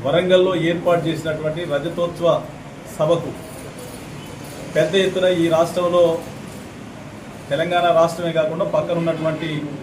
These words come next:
ఆంధ్రప్రదేశ్తో పాటు తెలుగు రాష్ట్రాల్లో పెద్ద ఎత్తున కేసీఆర్ గారి అభిమానులు,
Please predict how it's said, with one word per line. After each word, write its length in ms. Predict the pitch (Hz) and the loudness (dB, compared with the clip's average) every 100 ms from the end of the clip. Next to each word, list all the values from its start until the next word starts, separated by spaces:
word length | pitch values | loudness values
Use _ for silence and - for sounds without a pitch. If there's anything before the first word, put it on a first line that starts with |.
| 123 | -6
ఆంధ్రప్రదేశ్తో 680 | 147 175 180 170 160 143 156 147 | -2 0 -2 -2 -4 -4 -4 0
పాటు 280 | 139 135 147 | 0 -2 -4
తెలుగు 240 | 156 170 | -4 0
రాష్ట్రాల్లో 520 | 156 156 - 165 160 156 - - - - - - | 0 0 2 2 2 0 -2 -10 -14 -14 -12 -2
పెద్ద 220 | 135 143 | 0 2
ఎత్తున 340 | 190 175 175 147 - - - - - - - | 2 2 2 0 -4 -12 -16 -18 -16 -14 -6
కేసీఆర్ 480 | 175 175 170 160 151 | -4 -2 2 2 4
గారి 140 | 156 143 | 2 2
అభిమానులు, 520 | 156 151 156 156 | 0 2 2 2